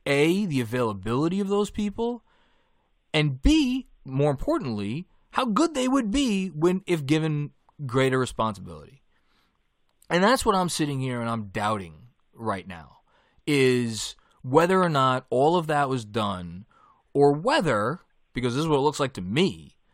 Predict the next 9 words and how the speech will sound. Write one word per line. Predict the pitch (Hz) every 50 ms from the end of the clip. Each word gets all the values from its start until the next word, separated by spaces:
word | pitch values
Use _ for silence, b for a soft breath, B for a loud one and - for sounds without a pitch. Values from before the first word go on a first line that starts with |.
| _ _ _ _ _ _ _ -
Leon | 117 139 175 190 190 196 180
Rose | 156 135 135 131 131 131 131 120
just | 110 110 120 120 -
said, | - 120 110 101
"Look, | 101 98 87 87 _ - - - _ _ _ _ _ _ _ _ -
I | 131 131
know | 131 139 143 147
Scott | 139 - - - 127 117 -
Perry. | - 107 98 98 98 98 95 92